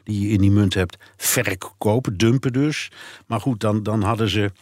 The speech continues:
bij wijze van spreken, eh, Hongarije in een situatie kunnen chanteren, economisch, om, om goed te keuren. Denkt u dat d-, dat gerucht of dat verhaal uit de Financial Times, dat Orbán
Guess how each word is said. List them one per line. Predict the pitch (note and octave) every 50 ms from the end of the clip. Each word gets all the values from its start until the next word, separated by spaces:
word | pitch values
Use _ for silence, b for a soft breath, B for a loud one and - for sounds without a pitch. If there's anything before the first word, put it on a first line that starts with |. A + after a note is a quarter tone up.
| B B B B B B B B B _
bij | - G2+ G#2 G2+
wijze | G2 A2 A2 G2 F#2
van | G#2 G2
spreken, | - - A#2 G#2 G2+ F#2+ - A#2+ G#2+ A#2 A#2
eh, | -
Hongarije | - B2+ A#2+ G2+ - - G#2+ G#2+ A2 G#2+ G#2+ G#2+ G2+ G2+ G2+
in | G#2+ A#2 G#2+ A2 G#2+ A2 -
een | - G#2+ A#2 C3+
situatie | - - - - A2 - A2+ A2+ A2+ A#2 A2 - G#2+
kunnen | - - A2+ G#2+ G#2
chanteren, | - - - - C#3+ G#2 A2+ G#2+ - - D#3 C#3+ C3 B2+ A#2 G#2 G#2 G#2+ A#2+ C#3 -
economisch, | - A2 G#2 - G#2+ G#2 G#2 G2+ G2+ G2 G2 A#2+ B2 - - - b b b b b b b b b _ _
om, | - A2 G2+ G2 F#2+ - - - -
om | G#2 F#2
goed | - - C3+ A#2
te | - G#2+
keuren. | - - B2+ G#2 F2+ F#2 F2 E2+
Denkt | F2 D#3+ F#3 G3+ F#3+ - -
u | C#3 D3 C#3+ C3+ C#3 C3+ - b b b b b b
dat | - A2+ A#2+ A#2 A2+ - - - -
d-, | _ - - - C3+ B2 G2+
dat | G#2+ G2+ - -
gerucht | - - F#2+ F#2+ G#2+ B2 - - -
of | G#2 F2+
dat | F2+ F#2 F#2+ F#2
verhaal | - - F#2 F#2 G#2+ A2 G#2 G2
uit | G2 G2 F#2+
de | A2
Financial | - - G2+ G2+ G#2+ G#2+ G2+ - F#2+
Times, | - - A2+ G#2 G#2+ G#2 - B B B B B B
dat | B A#2 G#2 - -
Orbán | C#3+ C3+ C3 A#2+ A#2+ A#2 A2+ G#2+ G#2